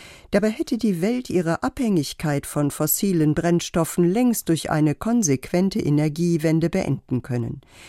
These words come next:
Die Welt wäre heute ein besserer Ort.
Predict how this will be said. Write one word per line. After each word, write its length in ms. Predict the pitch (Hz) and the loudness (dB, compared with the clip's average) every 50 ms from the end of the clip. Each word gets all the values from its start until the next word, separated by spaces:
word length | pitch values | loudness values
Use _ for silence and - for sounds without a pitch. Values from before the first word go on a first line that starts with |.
| - - - - | -20 -20 -6 -4
Die 100 | 127 127 | 0 2
Welt 340 | 180 180 175 170 - - _ _ - | 4 4 4 2 0 -6 _ _ 0
wäre 340 | 170 170 156 180 180 156 160 | 0 0 2 0 -2 -2 0
heute 340 | 151 139 135 - - 151 | 0 0 0 0 -2 -2
ein 200 | - - 170 170 | 0 0 0 0
besserer 560 | - - 135 135 - - 123 107 113 123 - - | 0 -2 -4 0 0 0 -2 -2 -4 -4 -4 -4
Ort. 320 | 120 - - _ - _ | -6 -8 -10 _ -20 _